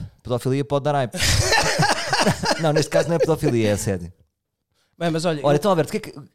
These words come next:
Speaker 2: Pá,
Speaker 1: de mais,
Speaker 2: curtia,
Speaker 1: eh,
Speaker 2: eh,
Speaker 1: força
Speaker 2: não,
Speaker 1: aí, choca aí.
Speaker 2: Obrigado.
Speaker 1: Já tinha saudades tuas.
Speaker 2: Pá, também eu. Eh, curtia fazer um unboxing. Nunca fiz.
Speaker 1: Sim.
Speaker 2: O que é que tu achas?
Speaker 1: Mas como é que é? Falamos eu e tu e eles não estão aqui durante o episódio, é?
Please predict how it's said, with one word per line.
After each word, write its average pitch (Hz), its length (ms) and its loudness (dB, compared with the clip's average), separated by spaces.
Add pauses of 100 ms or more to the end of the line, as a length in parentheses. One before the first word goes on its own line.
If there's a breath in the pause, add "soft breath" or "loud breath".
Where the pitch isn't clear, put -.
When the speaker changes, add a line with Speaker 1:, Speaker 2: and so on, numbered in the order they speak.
(140)
Speaker 2:
Pá, 196 120 2
Speaker 1:
de - 60 -4
mais, 190 180 2
Speaker 2:
curtia, 233 200 2
Speaker 1:
eh, 208 260 -4
Speaker 2:
eh, 113 160 -2
Speaker 1:
força - 240 0
Speaker 2:
não, 170 60 4
Speaker 1:
aí, 170 100 2
choca 160 240 -2
aí. 135 180 -2
Speaker 2:
Obrigado. 147 360 -10 (280)
Speaker 1:
Já 110 80 -14
tinha 110 140 -10
saudades 120 240 -6
tuas. 117 300 -8 (180)
Speaker 2:
Pá, 180 140 -10
também 151 280 -6
eu. 143 160 -8 (240)
Eh, 185 200 0
curtia 208 340 -8
fazer 165 300 -6
um 160 100 -8
unboxing. 110 480 -12 (180)
Nunca 156 240 -12
fiz. 107 420 -16 (100)
Speaker 1:
Sim. 90 240 -8
Speaker 2:
O - 360 -20
que 151 80 -12
é - 20 -10
que - 60 -20
tu 131 80 -12
achas? 98 340 -16
Speaker 1:
Mas 107 100 -6
como 139 100 0
é 135 40 0
que 117 120 -4
é? - 40 -4
Falamos 120 340 -4
eu 120 80 2
e 120 60 0
tu - 180 0
e 110 80 0
eles 113 260 -4
não 123 140 -8
estão 117 220 -4
aqui 131 260 -8
durante 107 240 -8
o - 80 -14
episódio, 113 480 -6
é? 104 140 -8